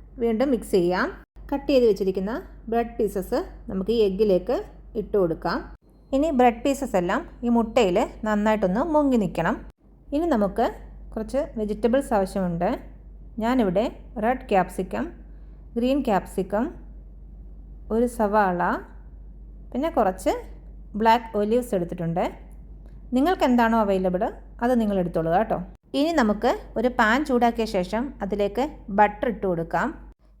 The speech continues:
ഇനി നമുക്ക് ലോ ഫ്ലെയിമിലേക്ക് ഇട്ട് കൊടുക്കാം. അതിനുശേഷം നമ്മുടെ മിക്സ് ഒഴിച്ചു കൊടുക്കാം.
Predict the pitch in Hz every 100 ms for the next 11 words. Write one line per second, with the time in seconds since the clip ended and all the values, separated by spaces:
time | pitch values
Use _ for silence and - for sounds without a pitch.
0 | - 254 294 226 220 262 349 - 220 233
1 | 277 311 254 202 208 214 220 202 175 190
2 | 165 - 226 311 - - - 214 320 302
3 | 185 185 285 - - - 208 196 247 247
4 | 254 - - 196 - - - - 233 233
5 | 214 170 156 135